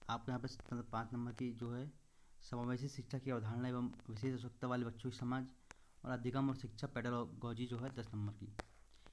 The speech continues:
हिंदी भाषा में तीस नंबर का है। इसमें पहला आपको भाषाई समझ और अवधु-, अवबोध जो है पन्द्रह प्रश्न आएंगे और भाषाई विकास हेतु निर्धारित शिक्षा शास्त्र जो है पन्द्रह नंबर का है।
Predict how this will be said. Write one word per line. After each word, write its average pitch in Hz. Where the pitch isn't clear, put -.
हिंदी 120
भाषा 131
में 135
तीस 131
नंबर 127
का 135
है। 135
इसमें 131
पहला 123
आपको 143
भाषाई 120
समझ 131
और 131
अवधु-, 117
अवबोध 120
जो 127
है 131
पन्द्रह 113
प्रश्न 127
आएंगे 127
और 123
भाषाई 120
विकास 123
हेतु 120
निर्धारित 113
शिक्षा -
शास्त्र 120
जो 117
है 123
पन्द्रह 110
नंबर 101
का -
है। -